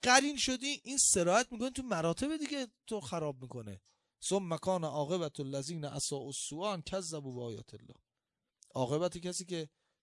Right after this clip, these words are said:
گناه ها انجام می‌ده اینه که تکذیب آیات الله می‌کنه، میره تو اعتقاداتشو خراب می‌کنه. برای همین فرمود مقیم بر ذنب نباشید.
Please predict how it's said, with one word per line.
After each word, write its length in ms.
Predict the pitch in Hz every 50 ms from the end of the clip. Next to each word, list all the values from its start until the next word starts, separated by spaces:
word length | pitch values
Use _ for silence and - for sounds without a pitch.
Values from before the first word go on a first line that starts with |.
| _ _ _ _ _ _
گناه 260 | - 139 143 139 131 127
ها 140 | 139 135
انجام 300 | 131 131 127 135 135 131
می‌ده 200 | 131 131 139 175
اینه 120 | 202 208 202
که 140 | - - 214
تکذیب 540 | - - - 190 - - - 160 202 202
آیات 340 | 196 175 156 143 139 127 -
الله 200 | 135 135 165 196
می‌کنه، 240 | 214 208 196 190 170
میره 280 | 156 156 185 214 233 220
تو 120 | - 214
اعتقاداتشو 600 | 190 170 147 - 147 143 147 160 214 226 - -
خراب 320 | - - 165 170 214 226 214 _
می‌کنه. 320 | 160 135 120 110 101 101 _ _ _ _ _ _ _ _ _
برای 200 | - 123 139 160
همین 140 | 196 233 247
فرمود 380 | 226 - 220 220 220 226 196 175
مقیم 580 | 156 143 143 147 151 147 147 208 233 247 233 214
بر 180 | 180 165 156 147
ذنب 560 | 135 127 139 180 190 208 208 202 190 202 214
نباشید. 500 | 226 226 233 220 - - 196 175 139